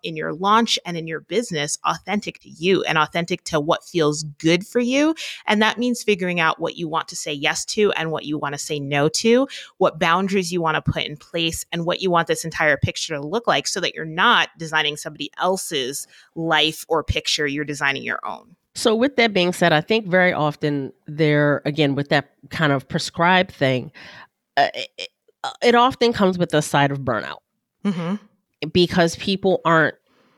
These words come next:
Speaker 2: doing what feels good to them. They're doing what somebody else says should feel good to them.
Speaker 1: Mm-hmm.
Speaker 2: And I think that you teach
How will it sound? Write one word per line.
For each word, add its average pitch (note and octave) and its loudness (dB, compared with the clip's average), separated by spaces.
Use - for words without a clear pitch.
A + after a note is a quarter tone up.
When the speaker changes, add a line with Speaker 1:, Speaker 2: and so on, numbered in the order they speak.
Speaker 2:
doing E3+ 2
what D3+ 2
feels D3+ 0
good D3 2
to D#3 0
them. D3 2
They're D3 2
doing D3 0
what C#3 -2
somebody C3+ 2
else B2+ 0
says C#3 2
should - 0
feel A#2 -4
good - -10
to - -6
them. - -8
Speaker 1:
Mm-hmm. D#3 -12
Speaker 2:
And E3 4
I F3 2
think G#3+ -2
that F3+ 0
you F3+ -4
teach - 0